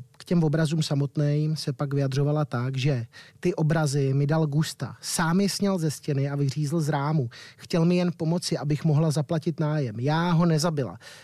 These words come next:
Kdo ví, kdo přišel po bytu po mně, do bytu po mně.“ Fabiánová byla naprosto přesvědčená, že, že její scénář bude úspěšný, že jí policie uvěří. Ona,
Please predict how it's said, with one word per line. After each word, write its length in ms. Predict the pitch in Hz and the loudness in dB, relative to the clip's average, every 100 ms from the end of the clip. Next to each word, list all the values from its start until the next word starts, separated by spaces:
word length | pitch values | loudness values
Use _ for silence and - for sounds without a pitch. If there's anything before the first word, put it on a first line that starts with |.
| - | -4
Kdo 280 | 143 147 170 | 0 2 2
ví, 200 | 175 180 | 0 0
kdo 180 | 185 | -2
přišel 380 | - 151 - 147 | -2 -2 -2 -2
po 120 | 131 | -2
bytu 240 | 143 147 151 | -2 -2 -2
po 160 | 147 | -2
mně, 260 | 143 117 107 - | -2 -4 -6 -6
do 100 | 143 | -2
bytu 220 | 139 156 | 0 -2
po 160 | 131 143 | -2 -2
mně.“ 220 | 135 107 - - - - - - _ _ _ _ _ - | -4 -6 -14 -20 -20 -20 -20 -20 _ _ _ _ _ -8
Fabiánová 800 | - 180 185 165 160 139 127 131 - | -2 0 2 2 0 -2 -4 -8 -2
byla 140 | 147 160 | 2 2
naprosto 380 | 170 196 - | 2 0 -2
přesvědčená, 720 | 170 170 - 170 - 127 98 131 | -4 -4 -2 -2 -2 -4 -6 -8
že, 220 | 131 147 | -4 0
že 280 | 139 143 143 | 2 2 2
její 200 | 156 156 | 4 2
scénář 880 | - - 160 139 117 120 - - 147 | 0 0 0 0 -4 -6 -8 -10 -4
bude 220 | 143 156 | 0 0
úspěšný, 640 | 147 - 160 - 127 113 | 0 0 -2 -2 -4 -4
že 380 | 117 139 135 135 | -2 -2 0 -2
jí 160 | 135 147 | -2 -2
policie 380 | 147 143 - 143 | 0 0 0 0
uvěří. 360 | 151 165 139 | 2 0 -2
Ona, 240 | - 147 | -2 0